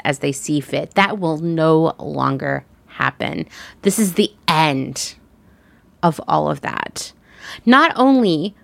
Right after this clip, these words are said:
will we demand better and settle for nothing less, we will remind those around us, all those people we care about, that they too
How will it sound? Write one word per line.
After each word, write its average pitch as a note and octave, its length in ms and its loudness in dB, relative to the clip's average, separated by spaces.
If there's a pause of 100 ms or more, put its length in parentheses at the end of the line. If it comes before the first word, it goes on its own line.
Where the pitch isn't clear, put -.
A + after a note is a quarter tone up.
(160)
will A3 160 6
we A#3 220 6
demand G3 720 4
better C#3 420 0 (320)
and G3 180 4
settle A3 440 2
for A3+ 180 0
nothing G3 380 2
less, - 540 -2 (500)
we C4+ 140 6
will D4+ 200 4
remind A#3+ 640 4
those G#3+ 420 4
around G3+ 640 2
us, - 560 -4 (200)
all C4+ 160 2
those C#4 200 4
people A3+ 280 -4
we F#3 120 0
care E3 320 0
about, E3 340 0 (760)
that A#3+ 200 2
they C4 260 6
too A3 600 2